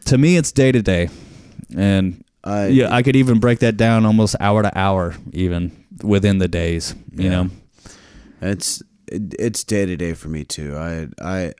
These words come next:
Speaker 2: I agree. A lot of it has to do with, you know, how and when I went to bed and, you know, how and when I wake up. Because, like, if I, I, I,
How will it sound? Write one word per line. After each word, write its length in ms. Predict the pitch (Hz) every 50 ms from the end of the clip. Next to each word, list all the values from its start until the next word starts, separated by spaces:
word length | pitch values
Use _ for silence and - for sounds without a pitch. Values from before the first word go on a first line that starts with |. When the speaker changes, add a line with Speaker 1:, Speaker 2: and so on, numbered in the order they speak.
| _ -
Speaker 2:
I 140 | 101 117 117
agree. 400 | 117 104 90 82 92 92 87 85
A 80 | 85 90
lot 260 | 98 104 107 110 110
of 80 | 107
it 120 | 101 98 90
has 260 | 85 92 95 90 -
to 80 | - 78
do 260 | 82 90 90 85 85
with, 360 | 82 80 80 71 - - - -
you 160 | - 92 90
know, 380 | 87 82 78 78 78 76 - - -
how 380 | - 92 92 90 90 87 87 85
and 120 | 85 82
when 160 | 82 85 85
I 120 | 82 82 85
went 200 | 85 87 85 -
to 100 | - 78
bed 420 | 69 85 82 80 80 78 76 80 - - _ - - - - _ _ _ -
and, 680 | 82 80 78 78 78 76 76 76 73 73 73 73 71 -
you 140 | - 92 87
know, 60 | 80
how 300 | 80 82 90 90 90 85
and 120 | 85 82 82
when 120 | 82 82 76
I 100 | 73 73
wake 240 | 73 76 76 -
up. 220 | 82 76 71 71 - _ - - - - _ -
Because, 380 | 90 90 - 104 98 92 82 92
like, 380 | 90 87 82 78 73 - - _ _ _ _ _ _ _ _ _ _ _ _ _ _ _ _ _ _ _ _ _ - _ _ _ _ _ _ _ _ _ -
if 280 | 120 117 110 104 - 113
I, 500 | 110 110 117 117 117 113 110 107 104 95 - - _ _ _ _ _ _ _ _ _ _ _ _ _ - _ _ _ _ -
I, 220 | 117 120 120 120 113
I, 160 | - 104